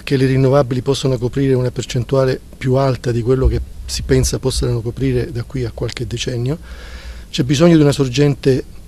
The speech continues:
carbon free e sicura, e la fusione può dimostrare di poter essere una opzione molto solida e importante. iter è il reattore che dovrà dimostrare questo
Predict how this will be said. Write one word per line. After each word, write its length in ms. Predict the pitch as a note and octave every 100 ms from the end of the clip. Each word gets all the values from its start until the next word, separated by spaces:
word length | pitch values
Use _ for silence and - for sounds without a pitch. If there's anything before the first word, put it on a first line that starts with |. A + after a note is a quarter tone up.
| - -
carbon 340 | C#3+ A#2+ B2
free 320 | A2+ C3+ D#3+ - - -
e 100 | B2+
sicura, 540 | - B2 A#2+ A#2 -
e 180 | C#3+ D3
la 120 | C3 C3
fusione 420 | D#3+ D3+ D#3+ E3
può 400 | - - D#3 A#2+ - - - - - - - -
dimostrare 920 | C3 B2 A#2+ - - C3 C#3+ E3+ -
di 180 | C#3 D3
poter 420 | - D#3 - B2+
essere 420 | B2+ - C#3 C#3
una 280 | - D#3 D3 - - -
opzione 580 | - - - B2+ B2+ -
molto 400 | C#3 A#2+ - B2+
solida 440 | - C3 B2+ B2 - - - - -
e 180 | - C3+ - -
importante. 680 | B2+ B2 - - G#2+ - - - - - - - -
iter 420 | F#3 G3+ F#3+ G3 - - -
è 200 | D#3+ D#3 -
il 140 | F3 C3+
reattore 440 | C#3 - E3 E3+
che 80 | C#3
dovrà 260 | B2+ C3 C3+
dimostrare 560 | C3 B2+ - C3+ C3
questo 680 | - C3 A#2 - E3 A3 -